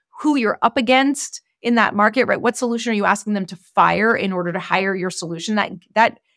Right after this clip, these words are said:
communicates to you, you learn from them on, you know, what are the specific parts about their current solution that are very,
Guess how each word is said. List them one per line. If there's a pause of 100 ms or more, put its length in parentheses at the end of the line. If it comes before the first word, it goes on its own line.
(120)
communicates (340)
to
you,
you
learn
from
them
on, (100)
you
know,
what
are
the
specific
parts
about
their
current
solution
that
are
very,